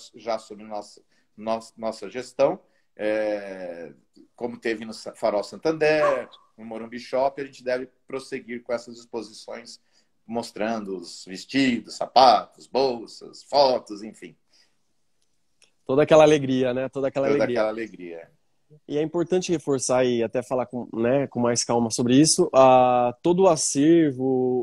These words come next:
Speaker 2: o memorial, toda, toda, toda a marca, né? Porque a Hebe continua viva, é uma marca, não é?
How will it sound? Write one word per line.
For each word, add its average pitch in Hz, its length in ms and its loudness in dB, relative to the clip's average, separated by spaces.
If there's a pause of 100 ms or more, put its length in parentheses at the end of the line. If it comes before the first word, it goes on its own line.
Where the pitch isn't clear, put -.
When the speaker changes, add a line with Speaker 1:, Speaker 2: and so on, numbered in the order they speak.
Speaker 2:
o 123 40 -4
memorial, 131 760 2
toda, 139 600 0 (480)
toda, 165 260 0 (220)
toda 196 160 6
a 185 40 6
marca, 151 440 4
né? 156 120 2
Porque - 160 -2
a 143 100 6
Hebe 170 300 2
continua 339 440 -2
viva, 277 300 2
é 160 40 0
uma 180 120 -4
marca, 175 540 -2
não 127 140 0
é? 196 120 0